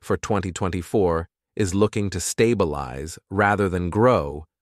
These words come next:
and Johnson and Johnson also have fantastic operational growth, which signals good management of the company, which is one of the most important aspects to consider when building a risk-averse portfolio.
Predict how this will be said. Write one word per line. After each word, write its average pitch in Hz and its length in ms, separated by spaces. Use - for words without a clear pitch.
and 120 180
Johnson 143 400
and 104 140
Johnson 120 480
also 123 460
have 95 200
fantastic 110 800
operational 101 640
growth, 92 480
which 107 180
signals 113 480
good 113 300
management 95 600
of 80 120
the - 80
company, 78 500
which 110 180
is 98 100
one 117 160
of 107 80
the 104 80
most 117 380
important 117 480
aspects 101 580
to - 120
consider 90 580
when 104 160
building 95 540
a 90 100
risk-averse 92 920
portfolio. 76 800